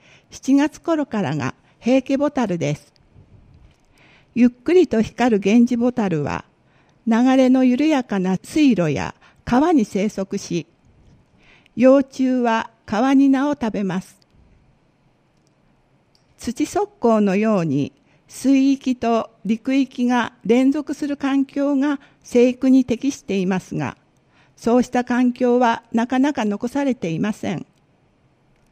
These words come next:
一方、素早く光る平家ボタルは、水田や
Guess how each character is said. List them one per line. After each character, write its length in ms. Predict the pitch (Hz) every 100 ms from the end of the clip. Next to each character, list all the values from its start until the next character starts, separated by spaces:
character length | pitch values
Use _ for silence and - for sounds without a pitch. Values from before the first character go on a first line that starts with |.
| _ _ _ _ _ _ _ -
一 140 | 247 - _
方、 300 | 294 220 147
素 160 | - 226
早 280 | 254 294 302
く 160 | -
光 420 | 202 - 226 196 135
る 80 | -
平 260 | - 277
家 160 | 277 294
ボ 140 | 302
タ 160 | 294 220
ル 160 | 175 147
は、 200 | 95 - _ _ _ _
水 380 | - 254 262 262
田 100 | 254
や 480 | 240 233 220 208